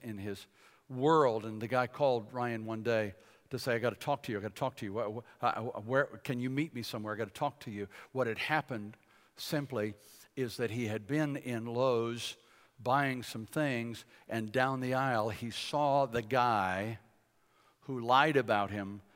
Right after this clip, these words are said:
that ultimately got him convicted,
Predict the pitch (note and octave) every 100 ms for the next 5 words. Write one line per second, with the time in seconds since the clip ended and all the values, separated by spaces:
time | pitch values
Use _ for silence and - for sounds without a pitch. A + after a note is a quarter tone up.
0 | _ A#2 A#2 C3+ C#3 B2+ A#2 A2+ A#2 A2+
1 | A2 G#2 G2+ F#2+ _ _ _ - A#2+ G#2+
2 | C#3 - G#2+ G2